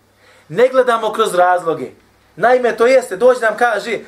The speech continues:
Allah je naredio to, čekaj kako ja koristim imam od toga. Ne mogu gledati ovu drugu stvar. Razumijete? Allah je zabranio to, pa čekaj kako je šteta, ako bi ipak uradio, ne bi uradio. Razumijete?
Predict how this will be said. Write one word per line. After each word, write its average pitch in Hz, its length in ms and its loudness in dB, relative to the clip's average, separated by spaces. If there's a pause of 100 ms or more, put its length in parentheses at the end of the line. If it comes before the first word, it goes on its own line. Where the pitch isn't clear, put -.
(140)
Allah 233 220 2
je 233 60 -8
naredio 233 380 0
to, 220 240 0
čekaj 240 300 -4
kako 208 220 -4
ja 165 100 2
koristim 151 360 -8
imam 131 140 -6
od 127 100 -8
toga. - 240 -20 (500)
Ne 240 120 0
mogu 262 140 0
gledati 226 220 -2
ovu 226 100 -2
drugu 208 220 -8
stvar. 143 260 -6 (600)
Razumijete? 185 440 -4 (340)
Allah 247 280 2
je 247 60 -4
zabranio 233 400 0
to, 196 300 -2
pa 147 60 -18
čekaj 190 260 -10
kako 208 200 -10
je 156 40 -10
šteta, - 260 -16
ako 151 120 -16
bi 147 80 -18
ipak 165 200 -6
uradio, 156 260 -8
ne 135 100 -14
bi 123 60 -18
uradio. 104 280 -20 (600)
Razumijete? 160 440 -8